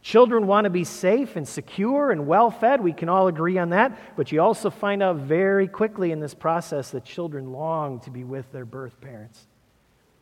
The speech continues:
And sometimes that doesn't even appear in their hearts until later.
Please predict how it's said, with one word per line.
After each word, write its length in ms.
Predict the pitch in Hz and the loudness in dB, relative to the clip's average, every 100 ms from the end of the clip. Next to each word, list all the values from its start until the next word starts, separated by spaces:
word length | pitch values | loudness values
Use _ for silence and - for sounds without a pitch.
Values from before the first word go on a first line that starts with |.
| _ | _
And 100 | 120 | -18
sometimes 540 | - 160 151 160 156 | -14 -14 -10 -10 -8
that 180 | 139 135 | -8 -8
doesn't 300 | 151 147 139 | -10 -10 -10
even 240 | 139 131 110 _ _ _ | -10 -12 -14 _ _ _
appear 680 | 120 - - 185 185 165 135 | -18 -18 -14 -8 -4 -2 -4
in 160 | 127 127 | -6 -10
their 160 | 123 | -12
hearts 440 | 110 135 139 - - _ _ _ _ _ _ - | -12 -8 -10 -10 -20 _ _ _ _ _ _ -20
until 280 | 117 131 127 | -20 -18 -16
later. 460 | 131 127 123 110 | -14 -14 -14 -18